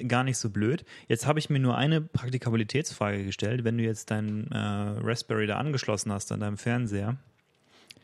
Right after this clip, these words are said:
Ähm, also die erste Frage ist, Netzwerk, kein Problem.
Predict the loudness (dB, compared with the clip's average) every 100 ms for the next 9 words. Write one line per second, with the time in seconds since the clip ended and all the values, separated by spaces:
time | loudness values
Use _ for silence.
0 | -20 -20 -10 -2 0 0 -2 -6 _ _
1 | -4 -2 0 2 2 0 0 2 2 2
2 | 2 0 -4 -12 _ _ _ _ _ _
3 | _ _ 2 2 2 2 0 -10 0 0
4 | 2 0 0 0 -4